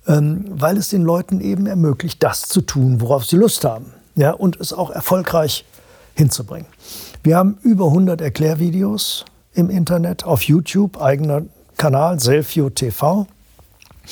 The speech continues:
Und das geht von einer theoretischen Erläuterung, was ist überhaupt Wasserhärte und wieso muss man sich darüber Gedanken machen, bis hin zu fröhlichen Kreativvideos,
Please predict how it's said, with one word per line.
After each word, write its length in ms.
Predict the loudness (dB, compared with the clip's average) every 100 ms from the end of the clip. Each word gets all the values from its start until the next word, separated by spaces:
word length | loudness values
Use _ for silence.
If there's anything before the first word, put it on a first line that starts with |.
| -10 -10 0
Und 160 | 2
das 180 | 4 2
geht 200 | 0 -2
von 180 | 0 0
einer 140 | 0
theoretischen 840 | 0 2 2 2 0 0 -2 -2 -4
Erläuterung, 880 | -2 2 4 2 0 -2 -2 -2 0
was 240 | 0 -2
ist 160 | -4 -4
überhaupt 340 | -2 0 0
Wasserhärte 680 | -2 0 0 0 0 -2 -2
und 200 | -2 0
wieso 220 | 0 0
muss 240 | 0 -2 -2
man 140 | -2
sich 120 | -2
darüber 320 | -4 -2 -2 -4
Gedanken 460 | -2 -2 0 0
machen, 340 | 0 2 0 0 -4 -16 -16 -16 -18 -4
bis 340 | 2 2 2 -2
hin 400 | 0 2 2 0
zu 800 | 0 2 4 4 2 0 -6 -14 -14 -14 -16
fröhlichen 680 | -10 0 2 2 2 0 -2
Kreativvideos, 1200 | 0 0 2 0 -4 -2 -2 0 2 2 0 -2